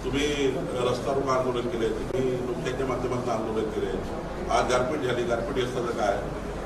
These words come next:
आज त्या ठिकाणी विदर्भाचं काय, विदर्भाच्या वैधानिक मंडळाचं काय, मराठवाडा वैधानिक मंडळाचं काय, उर्वरित महाराष्ट्राच्या वैधानिक मंडळाचं काय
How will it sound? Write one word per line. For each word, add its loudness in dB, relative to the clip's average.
आज 6
त्या 2
ठिकाणी 2
विदर्भाचं 0
काय, 0
विदर्भाच्या 2
वैधानिक 0
मंडळाचं 0
काय, -2
मराठवाडा 0
वैधानिक 0
मंडळाचं 0
काय, 0
उर्वरित 0
महाराष्ट्राच्या 2
वैधानिक 2
मंडळाचं 0
काय 2